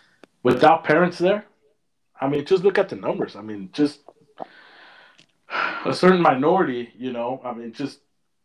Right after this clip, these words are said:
going back to the, you know, seventies, it was like sixty percent of, you know, of the homes had, you know, mom and a dad, and everything was good.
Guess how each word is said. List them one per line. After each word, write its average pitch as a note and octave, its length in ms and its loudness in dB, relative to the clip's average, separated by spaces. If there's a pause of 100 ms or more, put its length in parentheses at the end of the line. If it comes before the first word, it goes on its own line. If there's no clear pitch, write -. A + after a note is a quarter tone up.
(260)
going C#3+ 220 2
back D3+ 240 0
to - 100 -4
the, A#2 260 -2 (360)
you A2+ 140 -6
know, G#2+ 100 -8
seventies, G#2 500 -4
it G2+ 60 -12
was G2+ 120 -10
like F#2 280 -12 (1120)
sixty E3+ 440 -2
percent D3 480 -2 (720)
of, A#2+ 260 -2 (100)
you B2+ 140 -2
know, A#2 280 -4 (920)
of B2+ 140 0
the B2 80 0
homes D3+ 260 4
had, A#2+ 360 -2
you B2 120 -6
know, A2+ 160 0
mom B2 220 0
and C3+ 100 0
a A2 60 -6
dad, B2 300 2
and G2 260 -10 (680)
everything C3 360 0
was A#2+ 120 -6
good. B2+ 260 -2